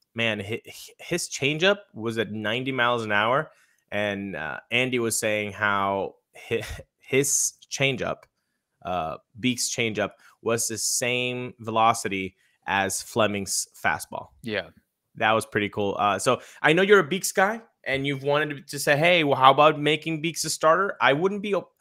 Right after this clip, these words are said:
Speaker 1: I've been opposed to it 'cause we saw him and we, I did not like the results,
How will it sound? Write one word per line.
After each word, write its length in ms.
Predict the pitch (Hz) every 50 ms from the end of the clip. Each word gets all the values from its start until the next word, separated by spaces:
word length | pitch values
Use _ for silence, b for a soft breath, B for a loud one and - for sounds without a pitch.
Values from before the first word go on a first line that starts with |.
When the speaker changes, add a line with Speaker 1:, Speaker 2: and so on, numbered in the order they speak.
| B B B B B
Speaker 1:
I've 240 | B 156 165 165 156
been 140 | 180 208 196
opposed 500 | 180 170 - - - 170 180 190 185 -
to 60 | 208
it 100 | 196 185
'cause 160 | - 156 135
we 180 | 131 131 139 127 123 123 117 107
saw 320 | - - - 139 139 147
him 220 | 147 160 165 160 - -
and 220 | 117 110 104 101
we, 200 | 107 101 - _ _ -
I 220 | 92 107 120 131
did 240 | 123 110 104 123 117
not 260 | 117 107 101 107 -
like 200 | 113 117 113 110
the 80 | - 117
results, 560 | 98 98 90 85 98 113 135 147 147 - -